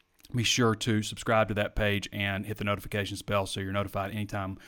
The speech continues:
we upload a new video. Give us that thumbs up, like there. Also available on Apple Podcasts. If you haven't taken time to throw us that five-star review,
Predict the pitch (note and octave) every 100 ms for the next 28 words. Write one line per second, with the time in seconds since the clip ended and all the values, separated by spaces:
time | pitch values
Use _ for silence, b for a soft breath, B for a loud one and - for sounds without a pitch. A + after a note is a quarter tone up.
0 | B B A2 F#2+ G#2+ F#2+ G2 G2 B2 B2+
1 | B2 A2 A2+ G#2+ G#2+ G2+ - - A2 G#2
2 | G#2 G2 G2+ G#2 G2 G#2+ A2 A2 - A2+
3 | - A2 G#2+ G#2 G#2 G#2 G2 A#2+ A#2+ A#2+
4 | G#2+ A#2+ A#2+ A#2+ A#2 A2 A#2 G#2+ G#2 A2+
5 | A2 A2+ - A2 G#2+ - A2 G#2 G#2 A2+
6 | A2